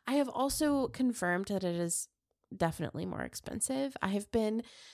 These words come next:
budgeting like a mad person lately and just really thinking about where every single dime is going and, and how I'm spending it. And, um, I've turned it into, like, a puzzle game and I've gone full Rain Man on this thing.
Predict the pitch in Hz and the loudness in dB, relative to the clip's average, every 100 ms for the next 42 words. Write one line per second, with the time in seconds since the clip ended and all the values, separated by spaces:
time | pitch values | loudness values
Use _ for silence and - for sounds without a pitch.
0 | - _ 175 190 214 220 202 180 175 180 | -20 _ -2 -2 -2 -2 -2 -2 -4 -4
1 | 156 170 - 208 208 254 262 262 - 220 | -2 -4 -4 -4 -2 0 0 -2 -4 0
2 | 226 - 240 - 208 196 202 208 226 220 | 0 0 0 0 0 -4 -2 0 2 0
3 | - 196 196 190 175 135 165 - 202 220 | -4 -4 -2 0 0 0 -2 -2 -2 -2
4 | 208 226 180 165 165 160 156 - 233 247 | 0 0 0 0 0 -2 -4 0 2 4
5 | 247 240 208 170 - - - - 185 175 | 2 2 0 -4 -8 -16 -14 -8 -6 -2
6 | 165 151 - - 254 247 220 214 202 180 | -2 -2 -4 0 2 2 4 4 4 2
7 | 165 - _ _ _ _ _ - 190 170 | 0 -6 _ _ _ _ _ 0 2 2
8 | - 175 - - 226 208 190 190 175 170 | -2 -8 -8 -4 -2 0 0 0 -2 -2
9 | - - 185 208 196 202 202 196 185 156 | -2 -4 -2 -2 0 0 2 2 2 0
10 | 151 151 - 160 156 - - 165 160 151 | -2 -4 -4 -2 -2 -4 -2 0 2 0
11 | 160 190 190 202 208 202 196 - 208 208 | 0 0 0 0 -2 -2 -4 -4 -2 -2
12 | 220 | -4